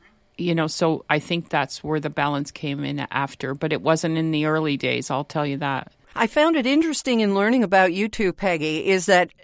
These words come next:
Speaker 2: like Darren, you kind of came from a restaurant industry. We know Crystal is steeped in architecture, which of course is a beautiful segue into real estate. But y-, you started out in the restaurant business, which can be extremely difficult,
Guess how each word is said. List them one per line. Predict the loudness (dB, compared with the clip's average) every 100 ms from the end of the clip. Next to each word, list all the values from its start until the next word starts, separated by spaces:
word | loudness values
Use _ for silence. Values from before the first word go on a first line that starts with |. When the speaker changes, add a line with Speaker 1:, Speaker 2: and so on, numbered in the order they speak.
| -6
Speaker 2:
like | 2 2 4
Darren, | 6 6 8 6 4
you | 2 0 0 _ 0
kind | 4 4
of | 2
came | 2 2 2
from | 4 4
a | 4
restaurant | 4 4 2 2 2 2
industry. | 2 0 -2 -2
We | 0
know | 0
Crystal | 0 0 0 2 2
is | 2 0
steeped | -2 -4 -6 -4 -4 0
in | 2 4
architecture, | 2 2 -2 2 0 0 -4 -4
which | -4 -6
of | -8
course | -2 -2 -2
is | -4
a | -4
beautiful | -4 -2 -2 -2 -4
segue | 2 2 2 0 -2
into | -2 -4
real | -4 -4
estate. | -4 -2 -2 -4 -12 -18 -18 -4 6
But | 8 8 4
y-, |
you | -2 0 4 6 6
started | 4 4 6 6 6
out | 6 4 0 2
in | 6
the | 6 6
restaurant | 4 4 4 4 4
business, | 0 0 0 0
which | 0 0
can | 0 0
be | 0 -2 -2 -4
extremely | -4 -4 -4 -2 2 4 4 2
difficult, | 2 2 2 4 4